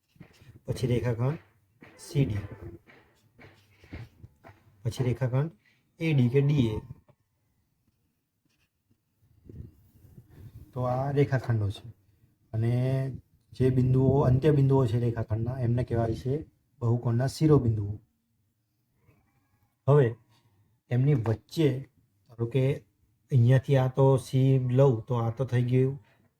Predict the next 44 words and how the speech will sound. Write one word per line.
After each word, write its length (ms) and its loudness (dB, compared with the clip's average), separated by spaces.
અ, 200 0
રેખાખંડ. 500 0
ને 360 2
આ 120 0
એ 180 4
બિંદુ 300 4
લઉં 300 0
ડીથી 340 -2
એ 40 0
સુધીનું, 320 -2
તો 100 -2
એ 60 4
પણ 200 -2
રેખાખંડ. 380 -4
પણ 200 -10
એના 200 4
સિવાયનું 520 2
જે 100 2
બિંદુ 260 2
હોય 140 6
આ 100 -2
રીતે, 300 -6
બી, 120 2
મતલબ 280 -2
ડીની 280 4
પાસેનું 460 -2
બિંદુ 220 4
એ 160 8
છે, 180 -6
ડીની 200 0
પાસેનું 460 -4
બિંદુ 220 2
સી 240 0
છે, 120 -4
તો 120 -2
એના 180 4
સિવાયનું 400 2
જે 80 2
બિંદુ 260 2
છે 120 0
ત્યાં 280 2
આ 40 2
રીતે 180 0
જોડું, 520 0